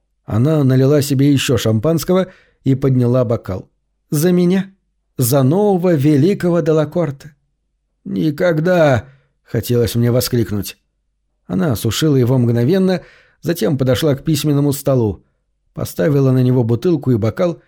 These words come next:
и направилась к каменной кладке, скрывавшей механизм движения морозильной камеры. Нажала на нужное место,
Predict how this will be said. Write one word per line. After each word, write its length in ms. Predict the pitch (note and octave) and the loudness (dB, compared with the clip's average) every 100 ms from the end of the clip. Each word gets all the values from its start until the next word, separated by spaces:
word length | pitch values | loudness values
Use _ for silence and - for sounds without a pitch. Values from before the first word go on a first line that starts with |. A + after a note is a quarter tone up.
| _ _ _ | _ _ _
и 80 | A2+ | -2
направилась 600 | B2+ C3+ E3+ D#3+ D#3 C#3+ | -2 0 0 2 0 -2
к 60 | - | -4
каменной 420 | D3 D3 C#3+ D3 | -2 0 0 0
кладке, 580 | C#3 B2+ A#2 - A#2+ - _ _ _ | 0 0 0 -2 -2 -4 _ _ _
скрывавшей 640 | - - A#2+ D3 D3 - A#2+ | -12 -4 0 0 -2 -2 0
механизм 600 | A#2+ A#2+ A#2+ E3+ B2 A2+ | 0 0 0 0 0 0
движения 480 | A#2 G#2+ D3+ C#3 | 0 0 0 2
морозильной 600 | C3 B2+ B2 A#2+ A#2+ B2 | 2 2 0 0 0 0
камеры. 420 | A#2+ G#2+ F#2 D#2 - _ _ _ _ _ _ | -2 -4 -6 -8 -16 _ _ _ _ _ _
Нажала 440 | B2 A#2+ C#3 F3+ D3+ | -4 -2 0 2 2
на 80 | |
нужное 360 | C#3 C#3 A#2+ B2 | 2 0 0 0
место, 420 | D3+ D#3+ - F3+ | 0 0 -4 -6